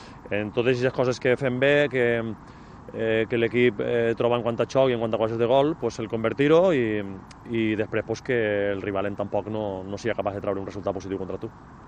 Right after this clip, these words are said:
Sí, bueno, jo, però, vamos, jo no diria en mi soles, en l'entrenador. Jo crec que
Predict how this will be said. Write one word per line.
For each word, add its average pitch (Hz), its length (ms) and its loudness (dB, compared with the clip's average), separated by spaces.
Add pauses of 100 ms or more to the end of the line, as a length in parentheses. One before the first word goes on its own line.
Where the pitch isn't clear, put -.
(160)
Sí, 143 400 2
bueno, 113 320 2
jo, 104 160 0
però, 101 140 -2
vamos, 110 180 2
jo 104 80 -2
no 104 140 -2
diria 110 760 4
en 104 80 -2
mi 107 160 -2
soles, 120 320 4
en 110 140 -4
l'entrenador. 104 500 -2
Jo 101 160 -4
crec 104 220 0
que 113 80 2